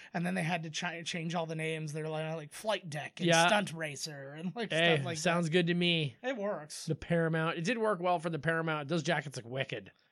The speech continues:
Speaker 1: They do
Speaker 2: That's the
Speaker 1: look good.
Speaker 2: kind of jacket I'm looking for with the waist. Like, it goes way down. Mine's
Speaker 1: Mm-hmm.
Speaker 2: like, I lift my arms up, belly's hanging out,
Speaker 1: Yeah.
Speaker 2: ass crack is in the breeze.
Speaker 1: I literally just wear a baby tee everywhere I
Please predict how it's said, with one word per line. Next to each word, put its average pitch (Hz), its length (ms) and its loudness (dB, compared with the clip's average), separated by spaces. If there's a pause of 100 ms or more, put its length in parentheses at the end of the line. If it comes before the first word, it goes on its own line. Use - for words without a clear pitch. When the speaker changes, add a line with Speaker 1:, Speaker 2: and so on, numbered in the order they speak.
(120)
Speaker 1:
They 185 140 -2
do 156 180 -6
Speaker 2:
That's 170 200 0
the - 40 0
Speaker 1:
look 196 60 -6
good. 190 60 -2
Speaker 2:
kind 185 100 2
of 170 60 0
jacket 165 280 0
I'm 165 60 -2
looking 160 200 0
for 151 120 0
with 143 160 -4
the 135 100 -2
waist. 151 480 -2
Like, 147 160 -4
it 143 240 -6
goes 156 220 0
way 151 260 2
down. 110 420 -6
Mine's 160 360 0
Speaker 1:
Mm-hmm. - 20 -4
Speaker 2:
like, 143 140 -4
I 135 180 -6
lift 156 260 -2
my 143 140 -4
arms 135 300 -6
up, 123 180 -8
belly's 131 320 -4
hanging 127 320 -6
out, 120 280 -8 (280)
Speaker 1:
Yeah. 139 100 -10
Speaker 2:
ass 135 220 -4
crack 135 420 -6
is 127 120 -6
in 139 80 -2
the 135 80 -4
breeze. 131 520 -2
Speaker 1:
I 220 120 2
literally 208 420 0
just 160 300 -6
wear 156 220 -4
a 143 60 -10
baby 147 300 -6
tee 127 240 -14
everywhere 117 400 -16
I 117 40 -18